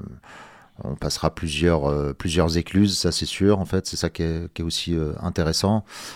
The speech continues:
Euh, et peut-être descendre jusqu'à Cantenay-Épinard. Euh, voilà, faut, ça faudra voir avec, euh, c'est le capitaine qui décide le jour même.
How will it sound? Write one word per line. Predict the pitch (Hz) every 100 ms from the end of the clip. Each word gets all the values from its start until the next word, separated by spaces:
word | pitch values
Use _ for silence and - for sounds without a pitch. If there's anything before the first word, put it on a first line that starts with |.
| - - -
Euh, | 80 78 76 73 76
et | 87
peut-être | - 95 113 95 82
descendre | 101 - 101 104
jusqu'à | 85 - 92
Cantenay-Épinard. | 85 85 90 87 - 85 87 92 82
Euh, | 73 69 69 69 71 - - - -
voilà, | 78 73
faut, | - 71 73 78
ça | - 80
faudra | - 67
voir | 69 76
avec, | 73 73 -
euh, | 67 - - - - - - - -
c'est | 87
le |
capitaine | 85 87 87 101
qui | 87
décide | 82 82 107
le | 90
jour | 101 95 82
même. | 73